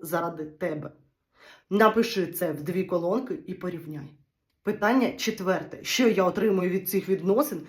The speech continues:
що я не отримувала в інших відносинах або від самої себе?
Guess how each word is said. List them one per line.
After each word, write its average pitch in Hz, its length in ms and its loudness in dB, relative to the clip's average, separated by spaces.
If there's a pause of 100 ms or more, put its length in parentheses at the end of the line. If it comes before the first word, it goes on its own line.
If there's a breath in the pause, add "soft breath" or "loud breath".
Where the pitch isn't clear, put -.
(120 loud breath)
що - 160 2
я 214 180 6
не 208 140 6
отримувала 196 640 4
в 156 120 -4
інших 226 400 2
відносинах 180 540 -2 (220 loud breath)
або 190 260 6
від 190 180 4
самої 185 320 0
себе? 175 460 -6